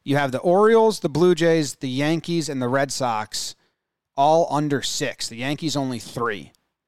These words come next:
players debuted. Same with the Phillies,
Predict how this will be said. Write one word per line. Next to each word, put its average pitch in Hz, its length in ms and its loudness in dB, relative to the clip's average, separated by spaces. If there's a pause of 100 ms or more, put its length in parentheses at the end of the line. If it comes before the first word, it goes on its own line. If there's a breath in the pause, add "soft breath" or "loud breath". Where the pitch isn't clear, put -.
(260)
players 104 460 -8
debuted. 104 540 -12 (960)
Same 147 300 -2
with 143 120 0
the 113 80 -8
Phillies, 190 720 0